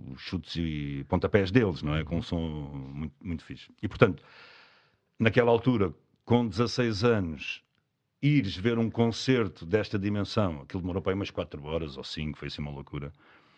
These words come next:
Speaker 1: Ainda para mais a Madrid, portanto, nós quando voltámos, ah, e, e conseguimos sacar uma, uma baguete,
Speaker 2: Sim.
Speaker 1: não é? Do,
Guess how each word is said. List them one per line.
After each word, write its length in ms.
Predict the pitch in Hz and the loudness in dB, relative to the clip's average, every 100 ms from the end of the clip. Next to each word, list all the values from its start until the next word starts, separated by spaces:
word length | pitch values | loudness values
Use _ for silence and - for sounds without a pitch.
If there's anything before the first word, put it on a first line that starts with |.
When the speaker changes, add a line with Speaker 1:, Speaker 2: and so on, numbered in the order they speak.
| _ _ _ - | _ _ _ -2
Speaker 1:
Ainda 240 | 98 101 95 | 2 2 2
para 140 | 101 | 4
mais 280 | 107 95 90 | 4 2 -2
a 40 | |
Madrid, 540 | 87 90 95 101 113 117 | -2 0 0 0 -2 -6
portanto, 260 | - 76 | -10 -6
nós 140 | 90 - | -6 -4
quando 180 | 95 95 | -4 0
voltámos, 600 | 98 - 107 117 107 - | 0 2 0 -2 -6 2
ah, 140 | 135 107 | 2 4
e, 60 | |
e 100 | 117 | 0
conseguimos 400 | 113 127 - 135 | 0 2 2 2
sacar 260 | 131 117 123 | 4 4 4
uma, 600 | 120 117 110 104 101 98 | 4 4 4 2 2 0
uma 300 | 98 101 95 | 2 2 4
baguete, 420 | 104 110 123 - - - | 4 4 0 -4 -20 -8
Speaker 2:
Sim. 260 | 117 117 | -4 0
Speaker 1:
não 100 | 95 | 2
é? 100 | 107 | 2
Do, 160 | 90 | 0